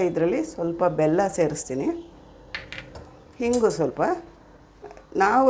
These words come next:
actually ಬೆಳ್ಳುಳ್ಳಿ ಹಾಕ್ತೀವಿ. ಬೆಳ್ಳುಳ್ಳಿ ಇದು ಒರಿಜಿನಲ್ ಫುಡ್, ಅಯ್ಯಂಗಾರ್ಸ್ ಫುಡ್ ಆದ್ರಿಂದ ಬೆಳ್ಳುಳ್ಳಿ ಹಾಕಲ್ಲ,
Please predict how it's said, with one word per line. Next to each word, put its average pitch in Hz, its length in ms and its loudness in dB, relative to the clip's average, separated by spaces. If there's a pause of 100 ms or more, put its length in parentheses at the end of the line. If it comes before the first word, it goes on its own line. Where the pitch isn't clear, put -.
actually 233 440 2
ಬೆಳ್ಳುಳ್ಳಿ 226 500 6
ಹಾಕ್ತೀವಿ. 202 380 2 (380)
ಬೆಳ್ಳುಳ್ಳಿ 254 400 0 (260)
ಇದು 220 140 8 (160)
ಒರಿಜಿನಲ್ 247 520 6 (520)
ಫುಡ್, 190 240 2
ಅಯ್ಯಂಗಾರ್ಸ್ 202 540 4 (440)
ಫುಡ್ 196 260 -4
ಆದ್ರಿಂದ 196 380 4 (520)
ಬೆಳ್ಳುಳ್ಳಿ 190 340 6
ಹಾಕಲ್ಲ, 185 280 6